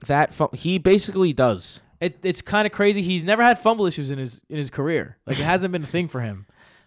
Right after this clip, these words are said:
Speaker 2: But it is. But I, it just,
Speaker 1: Yeah.
Speaker 2: it just seems as though Andy Reid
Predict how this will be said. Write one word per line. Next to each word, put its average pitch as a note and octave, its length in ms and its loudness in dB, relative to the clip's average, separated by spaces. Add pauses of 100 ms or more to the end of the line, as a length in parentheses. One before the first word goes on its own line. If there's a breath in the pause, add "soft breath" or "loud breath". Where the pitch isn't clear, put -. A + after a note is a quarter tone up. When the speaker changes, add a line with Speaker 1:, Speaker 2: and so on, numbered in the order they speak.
(120)
Speaker 2:
But D3 360 0 (320)
it D#3+ 140 -2
is. E3+ 300 2
But E3 160 -2
I, E3 140 -2
it F#3+ 100 -8
just, G3+ 220 2
Speaker 1:
Yeah. G3 60 -8
Speaker 2:
it G3 80 -6
just G#3 220 -4
seems C4+ 260 -8
as A#3+ 120 -6
though A3+ 240 2
Andy G#3 400 -4
Reid D#3+ 500 -2